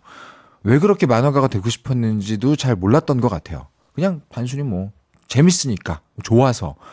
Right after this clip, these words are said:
뭐 이 정도 이유를 가지고는 좀 직업 준비를 하기엔 부족했던 것 같아요. 근데 한 칠 년 정도 만화를 안 그렸더니, 아, 내가 만화를 정말 좋아했고 또 왜 좋아했는지 같은 것들을 조금 더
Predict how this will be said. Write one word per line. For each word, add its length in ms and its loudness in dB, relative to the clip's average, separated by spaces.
뭐 80 0
이 60 4
정도 500 4
이유를 300 2
가지고는 580 -4
좀 320 -6
직업 360 0
준비를 360 0
하기엔 240 0
부족했던 440 0
것 80 -2
같아요. 480 -6
근데 160 2
한 120 4
칠 160 -2
년 180 4
정도 240 2
만화를 320 0
안 220 -4
그렸더니, 680 -4
아, 200 -8
내가 180 -4
만화를 500 -2
정말 320 4
좋아했고 600 0
또 80 0
왜 240 4
좋아했는지 680 0
같은 280 -4
것들을 420 -8
조금 320 -8
더 240 0